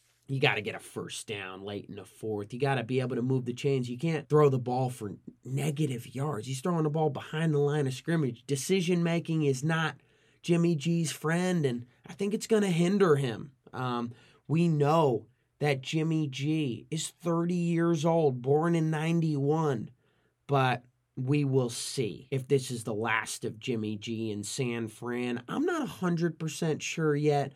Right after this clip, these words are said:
but, uh, they're grooming Trey Lance to be the guy,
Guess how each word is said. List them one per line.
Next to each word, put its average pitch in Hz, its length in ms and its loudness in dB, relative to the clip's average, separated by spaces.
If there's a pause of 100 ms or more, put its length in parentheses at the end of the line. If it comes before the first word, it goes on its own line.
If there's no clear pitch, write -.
(320)
but, 127 220 -2
uh, 127 300 0
they're 135 120 2
grooming 165 440 2
Trey 156 320 4
Lance 143 400 2
to 156 100 -2
be 139 260 0
the 127 140 -2
guy, 104 600 -2